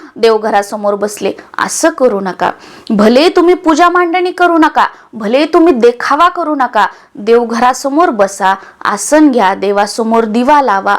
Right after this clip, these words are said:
अगरबत्ती लावा. ज्या वेळेला तुम्ही वाचन करताय तो ग्रंथ आपल्या समोर ठेवा, तसाच फरशीवर ठेवला, अ, देवघरावर ठेवला,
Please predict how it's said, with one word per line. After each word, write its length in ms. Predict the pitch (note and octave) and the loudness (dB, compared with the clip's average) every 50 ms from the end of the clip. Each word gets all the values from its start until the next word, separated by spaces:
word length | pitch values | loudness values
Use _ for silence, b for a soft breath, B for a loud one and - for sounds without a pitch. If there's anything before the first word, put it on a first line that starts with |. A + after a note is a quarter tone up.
| - | -2
अगरबत्ती 680 | - G#3 G#3 A3 A#3 A3+ A3+ A3 A#3 A3+ - D#4+ D#4+ D4+ | -2 -2 -2 0 0 0 2 0 0 -2 0 2 4 4
लावा. 280 | A#3+ G#3+ G3 G3 G3 | 4 4 4 2 0
ज्या 300 | G3 G3 A3+ B3+ C#4 D#4+ | 0 0 2 2 2 2
वेळेला 300 | D4+ C4 A#3+ A3+ A3 G#3 | 2 0 -2 -2 -2 -2
तुम्ही 280 | G#3 G#3 A3 G#3+ G#3 G#3 | -4 -4 -6 -8 -6 -4
वाचन 500 | G3 F#3+ F3+ F3+ - - - E4+ G4 F4 | -2 0 0 -2 -2 -4 -4 -2 -2 0
करताय 400 | - A3 G3+ G3 - - G#3+ A3 - B B B B B B B - | 0 0 0 0 0 -2 -2 -2 -2 B B B B B B B -2
तो 60 | C#4+ | -2
ग्रंथ 460 | A#3+ A3 A#3 B3+ C#4 D4 D#4+ D#4+ E4 | -2 0 2 2 2 2 0 0 0
आपल्या 420 | D#4 - - A#3 - G#3+ G#3 G3+ | 0 0 0 -2 -2 -2 -2 0
समोर 520 | G#3 - - - G#3 G3+ G#3 A3 B3+ C#4+ D#4 | -2 -2 -4 -2 -2 -2 0 2 2 2 2
ठेवा, 420 | D#4 D4+ A#3+ G3 F#3 F#3+ F#3+ F#3+ F#3 B B B B B B C#4 | 0 -2 0 0 2 2 2 0 0 B B B B B B -2
तसाच 360 | D#4 D4+ - E4+ D#4+ D#4+ - | -2 0 0 -2 -2 -2 -4
फरशीवर 540 | - D#4 C4+ C4+ C4+ - - C4 B3+ B3+ B3 | -4 -4 -4 -2 -4 -6 -4 0 2 2 2
ठेवला, 480 | B3+ B3 B3+ A3 A3 A3 G#3 G#3 G#3+ G#3 B B B B | 0 0 0 0 2 4 4 2 2 0 B B B B
अ, 140 | - G#3+ A3 | 0 0 0
देवघरावर 680 | G#3+ G#3 A#3 A3+ A3 G#3+ A#3 C4+ A#3+ G#3+ G#3+ G#3+ G#3 G#3+ | 2 2 2 2 2 0 0 0 0 0 0 0 -2 -4
ठेवला, 360 | A3 - A#3 G3+ G#3 G#3 | -6 -8 -6 -2 0 0